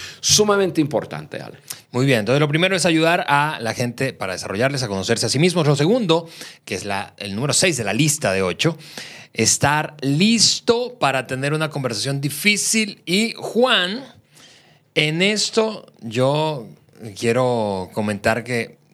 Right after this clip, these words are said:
Speaker 2: eh, para mí tú eres un, un, un, un ejemplo en esto, has sido para mí un ejemplo en el, en, en qué sentido, en que tú no desperdicias ninguna oportunidad para tener una conversación,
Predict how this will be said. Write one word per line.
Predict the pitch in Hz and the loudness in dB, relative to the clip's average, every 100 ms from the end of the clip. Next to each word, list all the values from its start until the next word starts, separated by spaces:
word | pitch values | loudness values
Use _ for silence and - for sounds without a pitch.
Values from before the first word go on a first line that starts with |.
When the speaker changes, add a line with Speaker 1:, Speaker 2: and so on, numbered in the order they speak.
| _ | _
Speaker 2:
eh, | - 113 101 101 | -12 -10 -8 -2
para | - 123 | 0 2
mí | 135 165 | 0 -2
tú | 165 147 | 0 2
eres | 135 135 135 | 2 -2 -4
un, | 123 123 120 113 | -4 -4 -6 -6
un, | 110 110 113 107 98 87 87 _ _ _ _ _ _ _ - _ _ - 127 - _ _ 60 _ | -6 -4 -4 -6 -8 -12 -18 _ _ _ _ _ _ _ -20 _ _ -16 -16 -16 _ _ _ _
un, | 123 131 135 131 143 | -14 -12 -8 -8 -6
un | 139 143 | -4 -2
ejemplo | 147 165 160 160 165 156 - - - | 0 0 2 2 2 0 -6 -18 -8
en | 127 123 | -4 2
esto, | 147 175 - 185 175 | 2 2 2 0 -2
has | - 117 | -2 0
sido | - 143 | 2 2
para | 139 123 | 2 -2
mí | 117 | 0
un | 127 | 0
ejemplo | 127 143 151 139 | 0 0 2 2
en | 117 | 2
el, | 101 - | -2 -2
en, | 113 113 | -2 -2
en | 120 117 | -2 -2
qué | - | 0
sentido, | 131 151 147 160 131 | 2 2 2 2 2
en | |
que | 107 113 - - - - - - _ _ | 0 -2 -4 -10 -20 -20 -20 -20 _ _
tú | 147 160 170 - | 4 4 2 -2
no | 127 123 127 131 135 143 - _ _ | -2 2 2 2 0 -4 -14 _ _
desperdicias | 110 147 139 131 117 120 123 101 | 0 2 2 -2 -2 0 0 0
ninguna | 113 117 | 0 0
oportunidad | 123 123 110 107 113 | 0 -2 -2 0 0
para | 113 107 | 0 -2
tener | 101 | -4
una | 101 113 | -4 -4
conversación, | 107 98 95 120 147 | -4 -6 -2 0 0